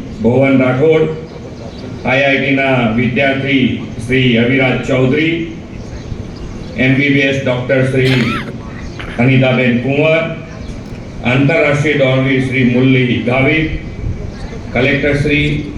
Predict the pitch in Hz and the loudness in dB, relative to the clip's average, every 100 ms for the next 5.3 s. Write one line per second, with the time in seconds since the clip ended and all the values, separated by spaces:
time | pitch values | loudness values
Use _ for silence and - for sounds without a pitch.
0 | 117 127 147 147 143 143 151 151 117 104 | -2 0 2 2 2 2 0 -2 -4 -4
1 | - 127 123 120 151 151 147 113 135 120 | -2 0 2 2 0 0 0 0 2 2
2 | 117 - 147 151 151 151 151 147 - 127 | 2 2 2 0 0 0 -2 -4 -4 -4
3 | - 147 135 147 147 147 151 151 - - | -2 -2 -2 -2 -2 0 0 -2 -6 -8
4 | - - - 107 113 110 147 147 147 139 | -10 -12 -4 2 4 4 2 2 0 0
5 | 151 147 147 | 2 2 0